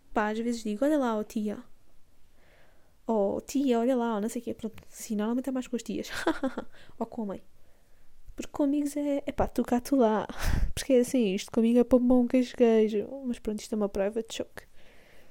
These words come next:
Então é assim. Portanto, acho que pode ser um, uma cena, começar isto sem intro, sem nada. E ser tipo assim, "Olhem lá, mas vocês." Estão a perceber?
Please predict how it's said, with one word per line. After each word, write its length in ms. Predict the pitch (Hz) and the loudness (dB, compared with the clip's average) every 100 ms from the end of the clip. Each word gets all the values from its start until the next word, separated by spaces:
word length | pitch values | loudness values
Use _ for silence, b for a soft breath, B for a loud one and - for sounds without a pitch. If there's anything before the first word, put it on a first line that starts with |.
| b b b _ _ | b b b _ _
Então 340 | 285 285 302 311 | -8 -4 -2 -2
é 100 | 311 | -2
assim. 300 | - 277 285 - | -2 -6 -6 -8
Portanto, 300 | - 381 392 | -6 -2 -2
acho 140 | - | -4
que 60 | - | -4
pode 180 | 339 | -4
ser 80 | 294 | -2
um, 220 | 294 285 - | 0 0 -2
uma 180 | 302 269 | -2 -2
cena, 420 | - - 226 240 | -2 -6 -2 -2
começar 360 | 240 233 - 262 | -4 -6 -4 -2
isto 180 | 262 - | -4 -4
sem 320 | 269 247 220 | -2 0 -2
intro, 180 | 247 226 | -4 -4
sem 200 | - 233 | -2 -2
nada. 420 | 208 208 233 247 - - - - - - - - - b b b b b b b - - | 0 -2 -2 -6 -6 -8 -8 -14 -20 -10 -10 -10 -20 b b b b b b b -8 -4
E 100 | 262 | -2
ser 200 | - - | -2 -2
tipo 260 | 254 - | -2 -2
assim, 260 | 247 214 - - - - | -2 -4 -8 -14 -18 4
"Olhem 200 | 381 311 | 6 6
lá, 300 | 220 196 190 262 | 4 2 -2 -4
mas 160 | 294 | -4
vocês." 840 | 320 302 320 294 262 - - - - - - - - - - - - - - - - b b b | -6 -8 -6 -6 -8 -12 -20 -18 -18 -20 -20 -20 -8 -8 -8 -18 -20 -20 -20 -20 -20 b b b
Estão 160 | - | -4
a 20 | 233 | -4
perceber? 340 | - 254 | -2 -4